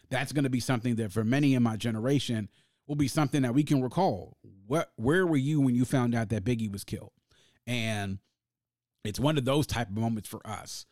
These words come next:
when we talk about when you found out things about music, when you heard things for the first time, when you found something out. For those in my generation, when we found out that Biggie had died, it was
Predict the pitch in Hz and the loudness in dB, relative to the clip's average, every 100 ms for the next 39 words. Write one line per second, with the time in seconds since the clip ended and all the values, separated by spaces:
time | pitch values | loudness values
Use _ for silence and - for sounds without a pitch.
0 | _ _ _ 113 113 - 127 110 120 110 | _ _ _ -8 -4 0 -2 0 2 2
1 | 110 113 117 113 143 139 123 107 107 123 | 0 0 0 0 0 0 0 -2 -2 0
2 | 110 104 107 104 - 110 123 95 90 95 | 0 2 0 -2 -6 -2 0 -2 -6 -6
3 | 107 104 110 139 123 123 113 120 113 123 | -6 -4 0 0 0 -2 -2 -2 -4 -2
4 | 113 - 117 110 107 107 101 - 135 123 | -4 -2 -2 0 -2 -4 -6 -2 -2 -2
5 | 127 107 107 104 107 98 - _ _ _ | -2 -2 -4 -4 -2 -4 -6 _ _ _
6 | _ _ 120 117 147 151 120 127 165 127 | _ _ -6 -2 0 2 2 2 0 0
7 | 120 117 113 110 117 104 104 101 101 123 | -2 0 -2 -2 -4 -4 -6 -8 -6 -4
8 | - 147 131 123 110 104 131 127 147 117 | -2 -2 -2 -4 -6 -4 -4 -2 -2 -2
9 | 131 110 98 101 - _ _ _ _ 151 | -4 -4 -8 -12 -18 _ _ _ _ -8
10 | 151 139 127 120 107 - | -4 0 0 -2 -6 -10